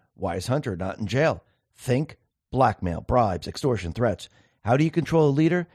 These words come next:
How do you control a country? Are you ready to take back control? Your vote matters. You have all the tools you need. Absolutely. And we could see that everything is building, and we could see the deep state players,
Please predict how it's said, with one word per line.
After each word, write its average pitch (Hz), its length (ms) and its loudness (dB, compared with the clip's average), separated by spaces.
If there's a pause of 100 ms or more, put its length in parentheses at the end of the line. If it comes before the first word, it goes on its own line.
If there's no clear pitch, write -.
(140)
How 90 120 -2
do 98 80 2
you 98 60 2
control 110 340 0
a 110 60 -2
country? 117 400 -2 (520)
Are 117 80 -2
you 95 140 0
ready 95 240 0
to 90 80 -6
take 104 260 0
back 101 220 -2
control? 101 480 0 (340)
Your 113 140 0
vote 98 380 2
matters. 110 440 0 (340)
You 101 140 0
have 85 200 -2
all 98 280 -2
the 120 120 0
tools 110 420 0
you 101 140 2
need. 92 340 -2 (400)
Absolutely. 101 920 -2 (440)
And 131 260 0
we 143 120 0
could 143 160 -6
see 180 180 0
that 156 240 2
everything 131 540 0
is 107 220 -4
building, 113 380 0
and 104 80 0
we 107 80 -2
could 107 100 -10
see 139 100 -2
the 113 100 -6
deep 107 160 -2
state 104 200 0
players, 95 360 2